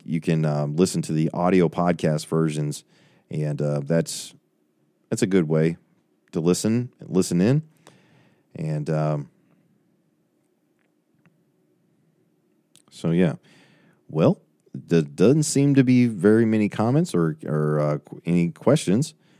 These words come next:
So with that being said, we're gonna go ahead and give it one more minute, and then we'll wrap it up here. And I'll get switched back over.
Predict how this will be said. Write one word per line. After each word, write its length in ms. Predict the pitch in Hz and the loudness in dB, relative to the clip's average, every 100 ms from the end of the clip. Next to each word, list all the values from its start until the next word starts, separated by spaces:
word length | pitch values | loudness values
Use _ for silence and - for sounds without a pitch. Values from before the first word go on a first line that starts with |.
| _ _ _ _ | _ _ _ _
So 180 | - 82 | 0 2
with 160 | 82 | 4
that 160 | 98 101 | 4 4
being 280 | 98 90 82 | 2 2 0
said, 640 | - 131 107 104 127 127 - | 0 4 6 4 2 -4 -10
we're 240 | 69 76 80 | -8 -4 -2
gonna 280 | 92 87 78 | 0 0 0
go 200 | 92 92 | 0 0
ahead 520 | 87 95 90 87 85 | 0 -2 0 2 2
and 160 | 82 | 0
give 180 | 82 85 | 0 0
it 160 | 82 78 | 0 -2
one 460 | 87 95 113 110 | -4 -2 0 0
more 260 | 113 107 107 | 4 4 6
minute, 380 | 110 107 123 - | 6 4 2 0
and 180 | 76 82 | -2 0
then 100 | 85 | 0
we'll 100 | 76 | 2
wrap 280 | 78 76 | 0 0
it 80 | 78 | 0
up 220 | 78 78 | 0 0
here. 280 | 82 78 80 - _ _ _ _ _ _ _ - | -2 -2 -2 -6 _ _ _ _ _ _ _ -14
And 440 | - 76 76 73 | -6 -4 -4 -6
I'll 280 | 73 76 78 | -6 -4 -6
get 240 | - 78 | -6 -8
switched 380 | - - 82 - | -8 -4 -4 -2
back 240 | 80 76 78 | -4 -4 -2
over. 380 | 82 85 104 | 0 2 0